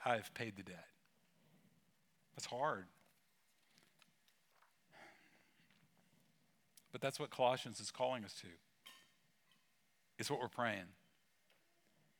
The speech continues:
So let's go back to the story of the servant who was forgiven a billion dollars.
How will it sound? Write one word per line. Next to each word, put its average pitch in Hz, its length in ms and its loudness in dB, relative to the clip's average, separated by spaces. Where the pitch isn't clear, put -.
So 139 120 0
let's 135 180 2
go 151 140 6
back 135 380 8
to 135 100 -2
the 117 120 -2
story 123 560 0
of 113 420 6
the 110 100 -2
servant 110 480 0
who 117 160 -2
was 107 320 0
forgiven 117 400 0
a 101 60 -2
billion 107 360 -2
dollars. 139 560 4